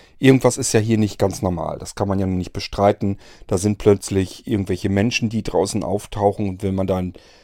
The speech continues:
näher ran will und will mit denen sprechen oder so, auf einmal sind sie einfach weg, lösen sich in Luft aus, äh, auf und, ähm, man hört irgendwo Stimmen. Also entweder bin ich total Meschugge, das kann natürlich auch sein,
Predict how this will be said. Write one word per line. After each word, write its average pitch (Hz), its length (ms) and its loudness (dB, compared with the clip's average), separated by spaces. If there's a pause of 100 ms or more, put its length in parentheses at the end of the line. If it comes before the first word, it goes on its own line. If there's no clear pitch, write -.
(220)
näher 110 280 8
ran 110 240 6
will 117 240 6
und 101 380 2
will 101 120 4
mit 104 140 -2
denen 95 120 -2
sprechen - 420 -2
oder 104 120 2
so, 107 60 4
auf - 120 -2
einmal 95 200 2
sind 101 160 -4
sie 98 120 -4
einfach 90 280 -8
weg, 107 340 -2
lösen 110 340 2
sich 107 160 -6
in 101 140 0
Luft 117 300 -4
aus, 107 420 4 (500)
äh, 107 160 6
auf 107 400 6
und, 101 380 -2
ähm, 95 500 0
man 98 180 -2
hört 113 180 -2
irgendwo 104 400 0
Stimmen. 151 560 4 (560)
Also 98 220 4
entweder 135 440 8
bin - 280 4
ich - 220 -4
total 160 400 2
Meschugge, 165 400 0
das 120 200 0
kann 123 140 -2
natürlich 113 400 0
auch 147 140 4
sein, 160 380 -2